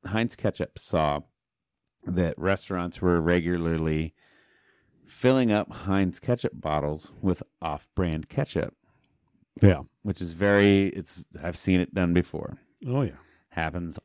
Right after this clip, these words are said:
Speaker 1: a lot.
Speaker 2: Mm-hmm.
Speaker 1: So they came out with a label to where the color hue on the border of the label should match the exact color hue of the ketchup.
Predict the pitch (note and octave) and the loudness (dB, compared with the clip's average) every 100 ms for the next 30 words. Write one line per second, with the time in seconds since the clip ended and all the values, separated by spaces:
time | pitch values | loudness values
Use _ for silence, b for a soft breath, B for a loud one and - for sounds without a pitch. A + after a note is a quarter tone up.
0 | - E2 E2 D#2 D2+ C#2+ C#2 - - _ | -2 2 2 2 0 -2 -4 -16 -20 _
1 | _ A2+ G2 F#2+ A2 b b _ G#2 A#2+ | _ -20 -16 -16 -18 b b _ 0 2
2 | D#3+ D3+ C#3+ C#3+ A#2+ F2+ D#2+ F2 C#3+ C#3+ | 2 4 4 2 0 -2 -2 -2 0 -2
3 | C2 B1 - _ _ _ _ _ _ _ | -4 -10 -14 _ _ _ _ _ _ _
4 | _ - - G2+ G#2+ F#2+ - B2 B2 G#2 | _ -18 -4 2 4 2 0 2 2 0
5 | - A#2+ B2 G#2+ - F#2+ D#2 F#2+ G#2 A#2+ | 0 4 4 2 -2 -4 -2 0 4 6
6 | B2 G#2+ A2+ A#2 B2+ E2+ D2+ D#2 - _ | 4 4 4 6 4 2 -2 -6 -14 _
7 | _ _ _ _ _ _ _ _ _ _ | _ _ _ _ _ _ _ _ _ _
8 | _ - - D#2 F#2 G#2 A2 A2 - G#2 | _ -8 -4 -2 0 2 2 0 -2 -2
9 | F#2 E2+ F2+ E2 - - G2+ G2+ F#2+ G2+ | -2 2 0 0 -4 -6 -2 0 0 0
10 | F#2+ G2 F#2 D2+ E2+ - - A#2 - D2+ | 2 2 -2 -8 -12 -12 -4 -4 -2 -4
11 | C2+ | -4